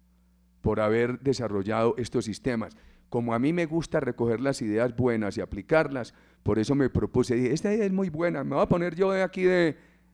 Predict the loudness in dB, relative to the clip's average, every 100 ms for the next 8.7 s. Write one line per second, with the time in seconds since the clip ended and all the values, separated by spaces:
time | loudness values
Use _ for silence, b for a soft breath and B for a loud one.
0 | _ 2 2 4 0 4 4 4 2 4
1 | 6 4 0 -4 b b -2 -2 -2 2
2 | 2 2 2 2 4 2 2 0 0 2
3 | 2 2 -2 -2 -4 -6 -8 -10 b b
4 | -6 2 4 4 2 2 0 0 -4 -4
5 | 2 2 2 0 2 2 0 -2 B -4
6 | -2 4 4 4 4 2 4 4 4 2
7 | 0 2 2 2 -4 0 0 0 0 -2
8 | -4 -6 -2 0 0 -2